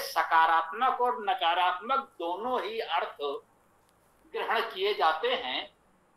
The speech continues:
प्रसंग के अनुसार स्वीकार किया जाता है। ग्रहण करना, लेना, तो उस अर्थ में इसका अर्थ हो जाएगा ग्राही,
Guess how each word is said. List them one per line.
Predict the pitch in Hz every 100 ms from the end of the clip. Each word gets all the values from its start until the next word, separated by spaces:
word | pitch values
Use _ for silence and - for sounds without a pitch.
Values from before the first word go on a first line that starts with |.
| _
प्रसंग | 180 - 247 240
के | 226 214
अनुसार | 180 170 - 160 208
स्वीकार | - 175 - 135 127
किया | - 104
जाता | 95 98 -
है। | - - _ _ _ _ _ _ _ _ _ _ _ _ _ _ _ _ _ _ _ _ _
ग्रहण | 202 202 240 277
करना, | 269 247 247 262 269 -
लेना, | - 196 190 190 208 214 - - - - _ _ _ _ _ _
तो | - 254 285 285 - - - - _ _ _ -
उस | - 254 262
अर्थ | 208 202 202
में | 214 262
इसका | 240 226 240 240
अर्थ | 233 226 -
हो | 202
जाएगा | 220 233 247 247
ग्राही, | 185 175 170 165 214